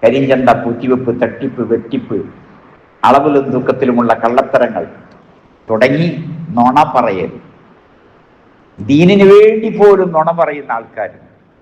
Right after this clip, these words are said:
ദുനിയാവിന്റെ കാര്യം പിന്നെയല്ലേ, ഒരു ചെറിയ ചില്ലറ പൈസക്ക് വേണ്ടി പോലും തട്ടിപ്പും വെട്ടിപ്പും നടത്തുന്ന ആൾക്കാർ, ഒരു തുണ്ട് ഭൂമിക്ക് വേണ്ടി കോടിക്കണക്കിന് ഉറുപ്യ നശിപ്പിക്കുന്നവരുണ്ട്.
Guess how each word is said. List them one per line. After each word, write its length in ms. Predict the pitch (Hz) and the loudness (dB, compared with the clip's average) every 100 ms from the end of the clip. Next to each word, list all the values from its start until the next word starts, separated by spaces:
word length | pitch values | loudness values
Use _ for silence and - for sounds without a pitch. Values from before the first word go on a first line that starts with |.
| _ _ _ _ _ _ _ _ 107 | _ _ _ _ _ _ _ _ -10
ദുനിയാവിന്റെ 460 | 113 135 151 160 | -2 0 2 2
കാര്യം 300 | 151 143 143 | 2 2 0
പിന്നെയല്ലേ, 480 | 139 127 139 120 - - - _ - | -4 -6 -6 -8 -12 -18 -20 _ -8
ഒരു 180 | 170 170 | -8 -6
ചെറിയ 540 | - 165 180 180 180 | -8 -8 -6 -4 -4
ചില്ലറ 360 | 175 165 160 160 | -4 -2 2 2
പൈസക്ക് 600 | 156 156 151 147 143 156 | 0 -2 -2 -4 -8 -2
വേണ്ടി 480 | 143 139 143 143 - - - | 0 0 -2 -6 -8 -16 -2
പോലും 320 | 131 139 147 143 - - - - 135 | 2 4 2 -2 -10 -16 -20 -6 -4
തട്ടിപ്പും 440 | 123 151 151 139 | -2 -4 -2 0
വെട്ടിപ്പും 480 | 131 - 139 131 120 | -2 -2 -6 -4 -2
നടത്തുന്ന 360 | 117 101 - | -2 -4 -10
ആൾക്കാർ, 360 | 87 85 - - - - - _ _ _ _ | -10 -10 -14 -16 -18 -20 -20 _ _ _ _
ഒരു 140 | 139 175 | 2 2
തുണ്ട് 340 | 165 175 160 | 2 2 2
ഭൂമിക്ക് 440 | 143 143 156 139 | 4 4 4 2
വേണ്ടി 600 | 156 143 135 135 127 - - - - - - _ _ _ | 2 4 2 0 -4 -6 -12 -18 -20 -20 -20 _ _ _
കോടിക്കണക്കിന് 600 | - 113 131 139 131 - | 0 2 2 2 0 0
ഉറുപ്യ 400 | 127 117 120 131 - - - - - - | 0 -2 0 2 2 -2 -14 -18 -20 -2
നശിപ്പിക്കുന്നവരുണ്ട്. 1080 | - - - - - 180 135 95 80 - | -2 -2 -4 -4 0 0 0 -2 -8 -14